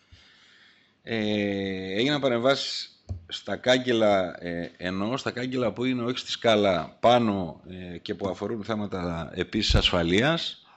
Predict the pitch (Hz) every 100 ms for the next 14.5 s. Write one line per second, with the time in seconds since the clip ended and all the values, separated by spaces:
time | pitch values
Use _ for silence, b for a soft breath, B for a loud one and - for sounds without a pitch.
0 | b b b b b b - 107 107 104
1 | 104 101 98 95 92 113 139 147 139 120
2 | 107 95 127 127 - 104 98 113 113 110
3 | 95 87 - - - _ _ - 107 101
4 | 98 92 73 60 87 80 76 57 92 104
5 | 120 127 117 110 98 92 80 117 117 117
6 | 107 120 120 107 92 104 92 - - -
7 | 107 120 120 110 98 98 107 104 101 95
8 | 95 110 110 - 90 80 _ _ _ _
9 | _ - - 120 113 104 104 101 117 113
10 | 104 107 110 110 95 - 95 87 113 120
11 | - 85 76 - - _ _ _ _ -
12 | 95 85 113 113 95 - 92 85 101 104
13 | 123 - - 92 104 110 98 95 90 -
14 | 107 104 92 82